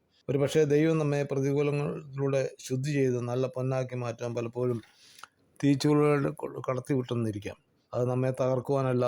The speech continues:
പ്രത്യുത ശുദ്ധി ചെയ്ത് പുറത്തെടുക്കുന്ന പൊന്നുപോലെ ശോഭിക്കേണ്ടതിനാണ്. ദൈവത്തിന് ഏത് സാഹചര്യത്തിലും നമുക്ക് വേണ്ടി പ്രവർത്തിപ്പാൻ സാധിക്കും. ആകയാൽ ദൈവകരങ്ങളിൽ സമസ്ത വിഷയങ്ങളും പരമേൽപ്പിക്കുന്നുവെങ്കിൽ ദൈവം തക്ക സമയത്ത് നമുക്ക് വേണ്ടി ഇറങ്ങി പ്രവർത്തിക്കും.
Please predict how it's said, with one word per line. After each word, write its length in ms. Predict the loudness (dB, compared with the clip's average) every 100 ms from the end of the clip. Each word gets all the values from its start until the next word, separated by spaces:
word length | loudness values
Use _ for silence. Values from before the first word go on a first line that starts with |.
| 0
പ്രത്യുത 380 | -2 -4 0 0 0
ശുദ്ധി 300 | 0 -2 2
ചെയ്ത് 220 | 2 0
പുറത്തെടുക്കുന്ന 640 | -2 -4 -4 -2 -2 -4 -6 -4
പൊന്നുപോലെ 520 | -2 -2 0 0 -2 -4 -14 _ _ -12
ശോഭിക്കേണ്ടതിനാണ്. 880 | -2 2 2 0 0 0 0 -4 -8 _ _ _ _
ദൈവത്തിന് 380 | 0 2 2 2
ഏത് 200 | 4 2
സാഹചര്യത്തിലും 640 | 2 2 2 2 2 0 0 -2 -6
നമുക്ക് 280 | -4 -2 0
വേണ്ടി 240 | 0 2
പ്രവർത്തിപ്പാൻ 600 | 0 -2 -2 -4 -8 -6 -4
സാധിക്കും. 420 | -4 -4 -8 -14 _ _ _ -12
ആകയാൽ 320 | -2 2 2 4
ദൈവകരങ്ങളിൽ 560 | 4 4 2 2 2 0
സമസ്ത 380 | -2 -4 -2 -2
വിഷയങ്ങളും 500 | -2 -2 -4 -4 -4 -8 _ _ -6
പരമേൽപ്പിക്കുന്നുവെങ്കിൽ 920 | -2 0 0 0 -2 0 0 0 0 -2 _ _ _
ദൈവം 220 | 0 0 2
തക്ക 220 | 0 -2
സമയത്ത് 380 | -2 -2 -2 -2
നമുക്ക് 300 | -4 -2 -2
വേണ്ടി 180 | -2 -2
ഇറങ്ങി 260 | -2 -4 -4
പ്രവർത്തിക്കും. 520 | -4 -4 -6 -12